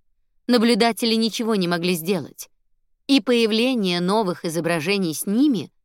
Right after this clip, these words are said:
единственное напоминание, что они всё ещё существуют. За последние тысячелетия никто не встречался с наблюдателями.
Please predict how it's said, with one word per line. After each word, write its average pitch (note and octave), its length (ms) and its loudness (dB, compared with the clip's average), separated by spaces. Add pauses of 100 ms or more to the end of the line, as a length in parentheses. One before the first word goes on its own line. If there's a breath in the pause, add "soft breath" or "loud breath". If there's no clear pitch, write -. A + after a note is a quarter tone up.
(260)
единственное F3 960 0
напоминание, E3+ 840 -2
что A3 200 -2
они F#3 200 0
всё E3+ 220 -4
ещё E3 260 -4
существуют. - 800 -10 (760)
За G#3+ 200 2
последние F#3+ 840 0
тысячелетия F#3+ 1040 -2
никто C#4 560 0
не F3 140 0
встречался E3+ 680 -4
с - 100 -8
наблюдателями. D#3+ 880 -6